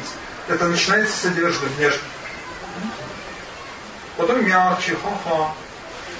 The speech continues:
Понятно, что вы выходите из машины, что он может донести эти две сумки и без вас вообще.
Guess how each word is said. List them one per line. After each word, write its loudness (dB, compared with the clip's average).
Понятно, 6
что 6
вы 6
выходите 6
из 6
машины, 6
что 4
он 6
может 6
донести 6
эти 4
две 2
сумки 4
и 6
без 4
вас 4
вообще. 2